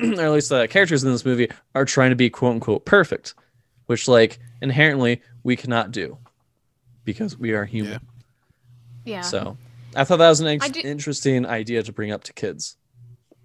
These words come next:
Speaker 3: I do wanna go on the record, uh, like, revisit the music thing. Um,
Speaker 1: Mm-hmm.
Speaker 3: I know we were talking about how, like,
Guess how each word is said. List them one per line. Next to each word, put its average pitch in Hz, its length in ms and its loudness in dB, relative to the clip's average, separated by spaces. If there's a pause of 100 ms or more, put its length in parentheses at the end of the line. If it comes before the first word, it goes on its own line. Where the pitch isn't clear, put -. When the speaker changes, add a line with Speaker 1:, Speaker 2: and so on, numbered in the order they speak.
(440)
Speaker 3:
I 247 80 4
do 285 200 0
wanna 285 400 4
go 226 180 0
on 214 80 2
the 202 80 2
record, 196 560 2
uh, 165 160 2
like, 170 200 -4
revisit 185 380 -2
the 175 80 -2
music 190 400 -2
thing. 214 380 -2 (120)
Um, 170 380 0
Speaker 1:
Mm-hmm. 214 100 -12
Speaker 3:
I 220 80 0
know 214 100 2
we 208 100 2
were 190 60 0
talking 202 200 -2
about 185 140 -2
how, 185 180 2
like, 160 260 -4